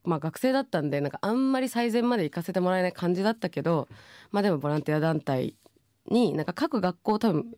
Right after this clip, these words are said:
普通に募集してて、「で、行きたいです」って言って、私は行ったんですけど、まあ、大体私、そう、あの時二泊三日ぐらいかな。気仙沼と石巻の方に行ったんですけど、どっちも海沿いで行って、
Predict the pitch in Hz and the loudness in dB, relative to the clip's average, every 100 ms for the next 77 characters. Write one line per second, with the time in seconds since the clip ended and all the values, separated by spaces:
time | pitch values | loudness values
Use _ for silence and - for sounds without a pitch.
0 | _ - - 170 160 160 151 _ _ 165 | _ -18 -4 0 2 2 0 _ _ -6
1 | - 214 - 214 - 135 - _ - - | 0 0 0 -4 -2 -4 -4 _ -20 -20
2 | _ 190 175 - 185 160 151 151 - - | _ 0 0 0 0 2 2 0 -4 -8
3 | - _ 220 185 - - - - - - | -10 _ 2 2 0 -12 -20 -20 -20 -10
4 | 143 143 135 156 143 131 - - - - | -2 0 0 0 0 -4 -6 -2 0 -2
5 | - - - - _ _ _ 175 175 208 | -6 -18 -20 -20 _ _ _ 0 2 2
6 | 226 285 277 254 254 269 220 247 277 185 | 2 -2 -2 -8 -6 -2 0 0 0 0
7 | 269 427 415 175 156 - 190 190 202 143 | 0 -2 -2 0 0 0 -2 2 2 0
8 | - - 147 - _ - _ _ - 202 | -4 -4 -4 -6 _ -20 _ _ -10 -4
9 | 262 262 254 247 247 233 240 226 185 175 | 0 2 2 0 -2 -2 0 0 -2 -2
10 | 185 185 160 143 143 151 135 - - - | 0 2 0 -2 0 0 0 -2 -4 -4
11 | - - 147 - - - _ 170 - 151 | -4 -6 -4 -6 -10 -20 _ -4 -2 0
12 | 147 139 - - _ _ _ _ _ _ | 0 0 -4 -20 _ _ _ _ _ _
13 | 160 170 151 147 135 135 - _ _ _ | 2 2 4 0 0 -6 -10 _ _ _
14 | _ 165 - - 160 143 | _ -10 -10 0 2 2